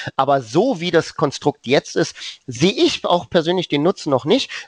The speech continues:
Aber jetzt kommt's ja wieder, ne? Ähm, da kann Belkin natürlich jetzt wieder punkten. Auch da gibt's natürlich Lösungen von Belkin, die dann wiederum, äh, super sind. Ja, also wo ich auch sage, okay, schön, am Launchtag die Sachen zur Verfügung zu haben. Ähm,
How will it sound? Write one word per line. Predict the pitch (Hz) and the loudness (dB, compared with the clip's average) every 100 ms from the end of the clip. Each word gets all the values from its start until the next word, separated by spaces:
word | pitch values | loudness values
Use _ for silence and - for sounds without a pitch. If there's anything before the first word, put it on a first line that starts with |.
| - | -4
Aber | 156 160 | 0 2
jetzt | 180 - | 2 -2
kommt's | - 220 - | -2 -2 0
ja | 143 | 0
wieder, | 120 107 | 2 0
ne? | 95 147 190 | 2 0 2
Ähm, | 151 143 135 | 0 0 0
da | 139 | 0
kann | - 160 | 0 0
Belkin | 151 151 165 151 | 2 0 0 0
natürlich | 139 147 143 | 0 0 -2
jetzt | - | 0
wieder | 131 127 | 2 2
punkten. | - 202 185 165 - - | 2 0 0 -4 -6 -4
Auch | 131 | -2
da | - 127 | 0 0
gibt's | 160 - | 0 -4
natürlich | 143 139 135 | -4 -2 -2
Lösungen | 131 147 147 139 | 2 2 2 2
von | 143 127 | 0 2
Belkin, | 139 156 160 | 2 2 -2
die | 151 | 2
dann | 180 190 | 2 2
wiederum, | 202 214 226 240 | 2 0 -2 -2
äh, | 294 269 254 - | 0 0 -2 -6
super | 190 294 226 127 | 0 2 2 0
sind. | 104 - | -2 -6
Ja, | 87 156 | -2 0
also | 151 147 | 0 -4
wo | 151 | -4
ich | 151 | 0
auch | 156 | 0
sage, | 165 165 160 | 2 0 0
okay, | - 185 | -2 -2
schön, | - 185 202 - - | 2 0 0 -6 -4
am | 143 139 | -2 2
Launchtag | 151 - 170 156 | 0 0 -2 -2
die | 147 | 0
Sachen | 139 156 139 | 0 0 -2
zur | 139 | 0
Verfügung | 135 - 185 202 | 0 0 0 0
zu | - 165 | 0 2
haben. | 160 160 165 - - - | 2 0 -4 -10 -14 -4
Ähm, | 127 127 123 127 127 123 123 | 0 2 2 0 -2 -2 -4